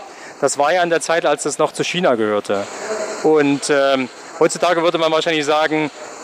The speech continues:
also so ein großer Einschnitt wie, ähm, dass, äh, die Insel an ein anderes Land weitergeben würde, würde man wahrscheinlich erstmal sagen, jetzt erstmal stoppen mit allen Bauprojekten. Aber interessanterweise haben die einfach gesagt, nö, jetzt ist egal, die Insel ist wichtig genug und, äh,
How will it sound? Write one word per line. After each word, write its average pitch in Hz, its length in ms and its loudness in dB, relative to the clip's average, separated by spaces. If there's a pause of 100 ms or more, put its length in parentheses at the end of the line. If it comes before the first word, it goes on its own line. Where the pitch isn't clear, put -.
(140)
also 139 220 0
so 156 100 0
ein 190 80 2
großer 170 340 2
Einschnitt 175 560 0
wie, 147 300 2 (460)
ähm, 131 360 2
dass, - 260 0
äh, 131 320 2 (460)
die 165 100 2
Insel 185 280 2
an 151 120 2
ein 156 60 2
anderes 147 380 2
Land 175 200 0
weitergeben 165 440 2
würde, 160 160 4
würde 156 120 0
man 151 100 2
wahrscheinlich 156 240 0
erstmal 151 160 2
sagen, 143 200 0
jetzt 170 140 0
erstmal 143 220 0
stoppen - 300 -2
mit 151 60 0
allen 151 180 2
Bauprojekten. 131 680 0 (440)
Aber 170 260 2
interessanterweise 190 640 2
haben 190 100 2
die 190 100 0
einfach 185 220 0
gesagt, 175 400 0
nö, 170 100 0
jetzt 240 440 -2
ist 196 140 -8
egal, 196 420 0
die 180 160 -2
Insel 190 240 -2
ist 160 140 -4
wichtig 190 260 -4
genug 151 320 0
und, 175 240 0
äh, 156 60 2